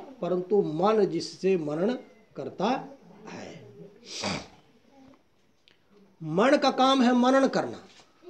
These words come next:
मन का काम है मनन करना। मनन क्या होता है? मनन दो होते हैं, एक, एक संकल्प करना और एक विकल्प करना। ठीक है, ये संकल्प और विकल्प होता क्या है,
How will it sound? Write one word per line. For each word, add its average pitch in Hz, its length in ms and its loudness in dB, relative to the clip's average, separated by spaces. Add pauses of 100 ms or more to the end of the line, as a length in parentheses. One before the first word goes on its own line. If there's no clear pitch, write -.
(460)
मन 135 200 -4
का 240 160 4
काम 180 300 2
है 135 260 -2 (520)
मनन 214 320 4
करना। 127 280 -2
मनन 220 320 2
क्या 294 200 8
होता 143 340 4
है? - 220 -14 (680)
मनन 220 400 4
दो 262 320 10
होते 226 340 10
हैं, - 240 -8 (500)
एक, 160 220 -2 (280)
एक 196 180 4
संकल्प 208 720 4
करना 254 280 4 (760)
और 185 280 0
एक 233 220 6 (720)
विकल्प 185 540 6
करना। 104 300 -6 (340)
ठीक 214 160 2
है, 320 280 6 (1400)
ये 247 140 6
संकल्प 262 600 4
और 269 160 4
विकल्प 285 400 4
होता 226 380 8
क्या 269 240 8
है, 113 220 0